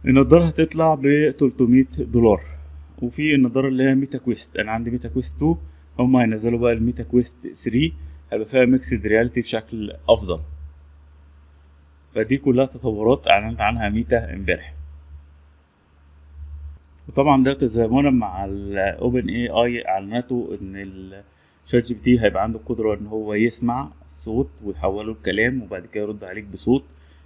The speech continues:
يعني بيسمع وبيتكلم ويرى أي صورة هترفعها له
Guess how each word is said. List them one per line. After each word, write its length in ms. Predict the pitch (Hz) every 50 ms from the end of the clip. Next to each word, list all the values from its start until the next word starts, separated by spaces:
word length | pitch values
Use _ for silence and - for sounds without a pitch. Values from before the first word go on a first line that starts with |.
| _ -
يعني 180 | 104 95 98 101
بيسمع 380 | 98 113 120 - 139 127 120
وبيتكلم 760 | 120 110 92 101 92 - - 120 123 127 135 135 135 131 113 110
ويرى 520 | 110 110 113 113 113 120 127 127 117 76 73 - -
أي 260 | 101 113 113 113 110
صورة 380 | 110 - 120 117 113 110 104 95 - -
هترفعها 540 | - 107 101 - - 95 - - 110 127 139
له 100 | 156 160